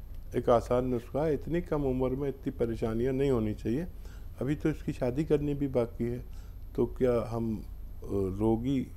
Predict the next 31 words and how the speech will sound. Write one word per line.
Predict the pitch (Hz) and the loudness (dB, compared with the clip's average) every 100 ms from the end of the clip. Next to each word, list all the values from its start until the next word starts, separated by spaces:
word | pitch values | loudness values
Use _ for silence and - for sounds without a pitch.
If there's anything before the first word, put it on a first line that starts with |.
| - - | -12 -8
बच्ची | 104 110 - 120 | -4 -4 -4 -4
की | 123 | -2
शादी | - 104 110 | 0 0 -2
तो | 123 | -4
कर | 117 139 | -2 0
नहीं | 147 | -2
सकते। | 139 123 - 131 123 - - - - - - - - - | -2 -6 -4 -4 -4 -6 -10 -8 -10 -10 -12 -14 -16 -4
तो | - 135 135 - - | 6 8 8 4 2
आप | 135 143 127 - | 4 4 0 -2
नुस्खा | 143 139 - | -2 0 4
लिखिए | 156 135 - 147 139 | 4 2 0 0 4
जल्दी | 131 131 135 | 4 4 0
से। | 135 214 - - - - - - | -2 -6 -6 -10 -10 -10 -10 -6
देखिए, | 120 127 180 | -4 -2 -2
सौंफ, | 175 - 123 139 180 - - - - - - - - - - - - | -4 2 4 4 2 -4 -12 -12 -10 -12 -12 -14 -14 -14 -14 -14 2
सौंफ | 131 151 156 | 4 4 2
आप | 151 151 - | 2 2 0
समझती | 143 139 - - 151 | -2 -2 -4 -4 -6
हैं, | |
सौंफ | 175 - 139 143 - | -6 -4 -2 -2 0
दो | 131 120 | 2 2
सौ | - 127 | 2 0
ग्राम, | 123 123 143 175 | 2 2 0 -4
मेथी | 135 117 - 143 | -4 -4 -2 0
दो | 127 | 2
सौ | 120 123 | 2 0
ग्राम, | 117 117 120 156 - - | 0 2 0 -2 -6 -2
आंवला | 123 120 120 | 0 2 2
दो | 117 | 0
सौ | 95 - | -4 -4
ग्राम। | 92 92 85 | -4 -4 -6